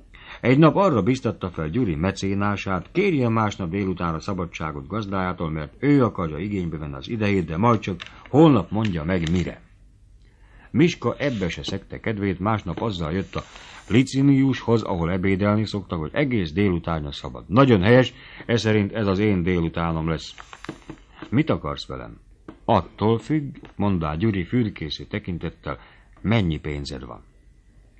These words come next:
Bizony nem sok. Ha most az ebédet kifizetem, marad még két forintom. Összesen? Kiáltá Gyuri szinte szemrehányon, csak nem megbotránkozva.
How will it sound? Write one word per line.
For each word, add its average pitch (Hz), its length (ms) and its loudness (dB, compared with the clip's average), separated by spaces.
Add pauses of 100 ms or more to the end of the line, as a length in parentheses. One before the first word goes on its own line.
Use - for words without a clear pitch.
(460)
Bizony 104 360 -2
nem 82 160 -4
sok. - 240 -12 (420)
Ha 107 120 4
most 147 180 10
az 120 100 6
ebédet 127 400 6
kifizetem, 113 520 0
marad 76 260 0
még 90 240 -2
két 87 260 0
forintom. 64 560 -12 (420)
Összesen? 104 600 2 (560)
Kiáltá 104 500 4
Gyuri 95 260 2
szinte 85 300 -6
szemrehányon, 107 840 2
csak 113 220 -4
nem 107 140 0
megbotránkozva. 78 1120 -2